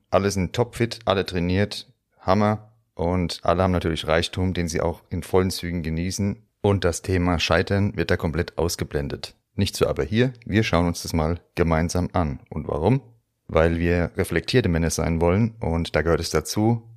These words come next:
dass wir die Realität anerkennen. Und Realität anerkennen heißt, Scheitern ist ein Teil des Lebens, so wie Sonne auf Regen folgt und umgekehrt. Aber jeder, der sich von euch ernsthaft reflektiert, weiß das ja längst.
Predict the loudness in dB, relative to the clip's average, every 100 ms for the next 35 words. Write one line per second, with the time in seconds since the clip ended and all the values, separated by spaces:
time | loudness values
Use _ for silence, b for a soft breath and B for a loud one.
0 | -6 -4 -2 -2 -2 0 0 0 0 0
1 | 0 0 -2 -2 -4 -4 -6 -6 0 0
2 | 0 -2 0 0 2 0 0 2 2 0
3 | -4 _ -2 2 2 0 -2 -4 -8 _
4 | _ -14 -8 -4 -2 0 0 -2 -6 -10
5 | -4 -2 0 -2 -2 -4 -2 -4 -6 -8
6 | _ _ -2 2 4 2 -2 -2 0 0
7 | 0 2 2 2 -4 -2 -2 0 0 2
8 | 0 0 -2 -2 -12 -18 _ _ _ _
9 | _ _ _ -2 0 2 2 0 0 0
10 | -2 -2 -2 -2 0 -2 0 -2 0 -2
11 | -2 -4 -4 -6 -2 -4 -4 -10 _ -2
12 | -2 -2 -4 -4 -6 -8 -8 -10